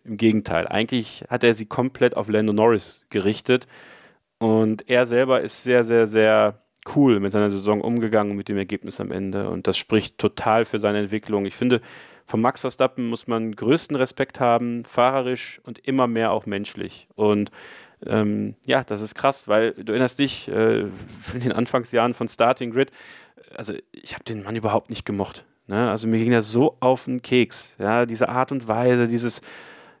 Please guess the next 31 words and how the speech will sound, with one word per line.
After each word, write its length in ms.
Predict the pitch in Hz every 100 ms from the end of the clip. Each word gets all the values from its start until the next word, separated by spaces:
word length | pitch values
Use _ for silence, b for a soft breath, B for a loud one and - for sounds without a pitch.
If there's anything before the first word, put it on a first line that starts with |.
| -
dieses 260 | 117 123
Plumpe, 840 | - - 139 135 170 139 131 135 131
dieses 360 | 113 120 - -
Prollhafte 720 | - - 127 147 143 139 -
manchmal 640 | 127 123 135 131 120 123
so 80 | 120
ein 100 | 120
bisschen 400 | 120 - - 123
auch, 460 | - 117 117 120 131
äh, 340 | - 117 127 - -
halt, 220 | 120 - - -
ja, 260 | 123 135
und 220 | 135 135 - b b b b -
dabei 180 | 120 139
war 80 |
das 160 | 175 196
wahrscheinlich 300 | 165 170 165
einfach 280 | 156 170 170
nur 380 | 185 185 180 202 185
sein 320 | 151 156 156
jugendlicher 500 | 170 190 185 170 165
Wahnsinn, 500 | 165 180 127 90 78 _ -
ja, 300 | - 117 143
und 260 | - 127 -
das 140 | 120
wurde 180 | 143 156
von 200 | - 143
Jahr 240 | 131 151
zu 160 | - 147
Jahr 160 | 127
besser. 460 | 123 147 - 147 143